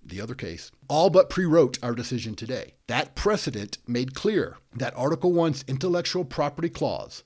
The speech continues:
that clause could not provide the basis for an abrogation of sovereign immunity. And Florida Prepaid held that Section five of the Fourteenth Amendment could not support an abrogation on a legislative record," again,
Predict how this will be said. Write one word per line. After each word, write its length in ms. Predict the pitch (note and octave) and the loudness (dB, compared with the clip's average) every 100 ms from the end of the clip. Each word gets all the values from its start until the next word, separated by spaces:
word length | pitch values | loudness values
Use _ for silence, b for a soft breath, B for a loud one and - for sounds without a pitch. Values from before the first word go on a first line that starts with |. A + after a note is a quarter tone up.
| _ | _
that 240 | A#2 D3 | -6 -4
clause 340 | - D3 C3+ - | 0 2 2 -2
could 220 | - F3+ | 0 0
not 260 | F#3 G3+ F#3 | 2 -4 -2
provide 380 | F#3+ F3 F#3 E3+ | -2 2 2 0
the 60 | |
basis 460 | D#3+ E3+ D#3 B2+ A#2+ | -2 0 0 -4 -6
for 160 | - A#2+ | -2 -2
an 100 | A2 | -2
abrogation 800 | - D3 D3 F3 D#3+ D3+ - C#3 C#3 | -4 -4 0 0 0 0 -2 -4 -4
of 160 | B2+ | -8
sovereign 500 | - A2 G#2 G2+ A2 - | -6 -4 -4 -6 -10 -8
immunity. 580 | G2+ B2 B2+ C#2+ C2 _ | -4 -2 -2 -4 -12 _
And 440 | - C3 D3+ G3 D#3+ - _ | -6 -2 -2 -2 -6 -14 _
Florida 280 | - F2+ E2+ | -10 -8 -10
Prepaid 520 | - F2+ - D3 C3+ - B | -12 -10 -8 -6 -8 -14 B
held 220 | - D#3+ | -4 -2
that 180 | C#3+ B2+ | 0 -2
Section 380 | - A2 - F#2 | -4 -8 -8 -10
five 440 | - F3+ G3 F#3+ F#3 | -2 0 2 0 -2
of 140 | C3+ | -8
the 60 | B2+ | -10
Fourteenth 440 | C3+ B2 - A2+ | -8 -8 -6 -8
Amendment 400 | A2 A#2 A2+ - - | -6 -6 -6 -10 -2
could 180 | - F#3 | 2 2
not 220 | G3+ D3+ | 2 -4
support 420 | E3 C3 D#3 D3+ - | -8 -2 0 0 -2
an 100 | A2+ | -6
abrogation 800 | A2+ G2 - F3 - D3+ D3 C#3 - | -6 -6 -4 -2 -2 -4 -6 -8 -6
on 100 | A#2+ | -6
a 60 | |
legislative 760 | G#2 A2+ G#2+ C3+ - A#2+ B2+ B2 | -4 -6 -6 -6 -4 -2 -2 2
record," 540 | D3 F#3 C3 G#2+ A#2 - | 2 2 0 -4 -6 -12
again, 420 | - - F#2+ E2 | -18 -12 -10 -10